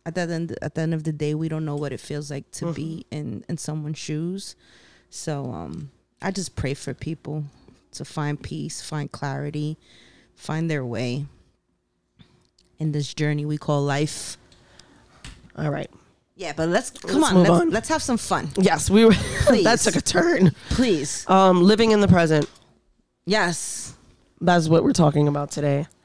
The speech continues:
Speaker 2: And, you know, why don't you kick off, kick it off, my friend?
Speaker 1: So living in the present is something that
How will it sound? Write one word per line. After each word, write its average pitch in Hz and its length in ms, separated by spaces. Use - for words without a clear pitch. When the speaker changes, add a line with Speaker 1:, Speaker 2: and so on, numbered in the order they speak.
Speaker 2:
And, 165 880
you 175 140
know, 160 300
why 156 120
don't 156 160
you 147 60
kick - 220
off, 147 360
kick 180 200
it 156 60
off, 151 340
my 151 160
friend? 151 520
Speaker 1:
So - 260
living 233 320
in 392 120
the 349 100
present 196 480
is 165 140
something 185 580
that 151 480